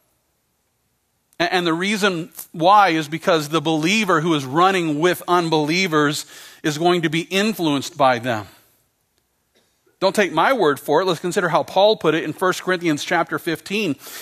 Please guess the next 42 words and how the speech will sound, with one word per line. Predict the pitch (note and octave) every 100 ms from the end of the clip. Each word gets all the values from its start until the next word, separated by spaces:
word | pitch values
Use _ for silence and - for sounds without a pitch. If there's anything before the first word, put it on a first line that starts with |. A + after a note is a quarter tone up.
| -
It's | E3+ -
verse | D#3+ F#3+ -
thirty-three | - G#3 G3 F#3 - G3+
where | G3 D#3+
he | F3+ F#3+
says, | G#3 E3+ D#3 - - -
"Do | C3 A3+ C4+
not | B3+ A#3+ F3+
be | G3+ G#3
deceived." | F#3 - E3+
Now, | F3+ F#3
when | G3
you | F3+
see | - A#3+
"do | F3 G#3
not | G3+ F3+
be | E3+
deceived" | - G#3 F3
in | E3+
the |
Bible, | D#3+ F3 F#3+ G3 - - -
it's | E3+
because | F3+ G3 D#3+
this | E3+ -
is | -
something | F#3+ F#3
that | F3+ E3
most | E3+ E3+
people | G3 E3+
are | D3
deceived | C#3+ F#3 E3+ C#3+
about. | C3 A#2 - - - _ _ _ _ _ _ _ _ _ _ _ _
So, | D#3
"Do | C3+ A#2+ A3+ C4+
not | C4 A#3 G#3+
be | A3
deceived. | G3 - G#3+ F3+ B2 - - _ _ G#3
Evil | A3+ A3 A#3 A3
company | - G#3+ G3 F3+ D3+
corrupts | D3+ G3 D#3+ F3+ D3 - - C3
good | D3 D#3 D3+
habits." | D3 - C#3+ A#2 - - - -